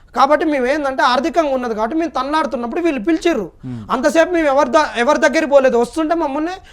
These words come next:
Speaker 1: వ-, మీరు వచ్చి మా తరపున కొట్లాడని చెప్పినాం, కానీ ఎవరి కాడ ఇలా పార్టీల కాడ వాళ్ళు ఇచ్చినవి కూడా మాకెంత తెలుసా, ఉల్లిగడ్డ మీద పొట్టంతా. మేము అక్షరాల ఖర్చు పెట్టుకుంది హైకోర్టులో నా ముప్పై లక్షల వరకు ఖర్చు
Speaker 2: ఎక్కడి
Speaker 1: పెట్టుకున్నాం.
Speaker 2: నుండి వచ్చినాయి మీకు ఈ పైసలు?
Speaker 1: నిరుద్యోగులు ఇప్పుడు నీకు చూపించమంటే చూపిస్తా.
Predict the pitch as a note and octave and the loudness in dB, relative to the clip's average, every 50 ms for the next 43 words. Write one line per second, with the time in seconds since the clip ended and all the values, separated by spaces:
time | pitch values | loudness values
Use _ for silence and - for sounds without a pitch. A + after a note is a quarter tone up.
0 | - - - - F#3 A#3+ A#3+ G#3+ A#3 B3 C#4 C#4 D4 - - E4+ E4 D4 C4+ B3 | -20 -20 -12 -6 -4 -4 -2 -2 -2 -2 -2 -2 -4 -4 -4 -4 -2 0 -2 -2
1 | G3 C#4 B3+ A#3+ C4+ C#4+ C#4 - B3+ B3+ - C#4+ D4 C#4+ C#4+ C4+ B3 A#3+ G3+ B3 | -2 -2 -4 -4 -4 -6 -6 -6 -6 -6 0 2 2 2 2 0 -2 -4 -6 -4
2 | A3+ G#3+ G#3+ A#3 C4 B3 G#3+ A#3+ A#3+ A#3 A#3+ A#3+ A3+ A#3+ A3+ A3 E3+ A3 G#3+ G#3+ | -6 -4 -4 -4 -4 -4 -4 -6 -6 -4 -4 -4 -4 -4 -4 -6 -6 -4 -4 -4
3 | G3 B3+ B3 A3+ G3 A3 A3 A3+ D4+ - - - - - - A3+ A#3 A#3 A3 G#3 | -4 -4 -6 -6 -4 -4 -4 -4 -4 -8 -10 -18 -20 -12 -4 -2 0 0 0 -2
4 | E3+ C#4 C#4+ D4 D4 C4+ B3+ C4 C#4 D4 B3+ B3 A#3 - A3+ A3 A3 C4+ G#3+ A#3 | -6 -4 0 0 2 2 2 2 0 0 -2 -2 -4 -4 -4 -4 -4 -2 -2 -2
5 | A3+ F#3+ B3+ B3 A3+ A3+ C4+ C4 C4 G3+ A#3+ A#3 A3+ G#3+ G3 - A3+ F#3+ - A3 | -4 -4 -4 -4 -4 -4 -2 -2 -2 -2 -2 -2 -2 -4 -4 -4 -6 -6 -4 -6
6 | G3+ F#3+ F#3+ F#3 - - - _ - _ _ - - G#3+ A#3+ A#3+ G3 G3 - - | -6 -4 -6 -8 -8 -8 -16 _ -20 _ _ -12 -6 -4 -2 -2 -2 -2 0 2
7 | C#4 C4+ C#4+ D4 D4 C#4 C#4 B3+ - - C4 A3 B3 A#3+ - - B3 B3 A#3+ G#3+ | 4 4 4 4 2 0 -2 -4 -4 -4 -4 -4 -4 -6 -6 -10 -6 -4 -2 -2
8 | A3+ G#3+ B3+ C4 B3+ B3+ A3+ A3+ A#3+ B3 A3+ A3 A3 G#3+ G#3 G3+ - - - B3 | -2 0 -2 -2 -2 -2 -6 -8 -6 -6 -6 -6 -6 -6 -8 -8 -8 -6 -4 -2
9 | A3+ A3 G#3+ - - G#3 G3 G#3 A#3 - - A#3 F3 - F#3+ F#3 A3+ A3+ A3+ A3 | -2 -2 -4 -6 -6 -6 -4 -6 -6 -6 -6 -6 -4 -4 -4 -2 -2 -2 -2 -2
10 | G#3 G3+ G3 - - G3 F#3 F3+ F3+ F3 E3 E3 - E3 D#3 D3 - C4 C4+ D4+ | -4 -4 -6 -6 -8 -8 -8 -8 -8 -10 -10 -10 -10 -10 -10 -8 -4 -2 0 0
11 | D4+ D#4+ F4 F4 E4+ E4 D#4+ C4+ A#3+ G3+ B3+ A#3+ B3+ G#3+ A#3+ - D4 D#4 D4+ B3+ | 0 4 6 6 6 8 8 6 6 4 2 -2 -2 -2 -2 -2 -2 -2 0 0
12 | D4+ D#4 D4+ - - C#4+ C4 G#3+ - - F#3+ D#3 | 0 0 0 -2 -4 -4 -4 -4 -4 -6 -8 -8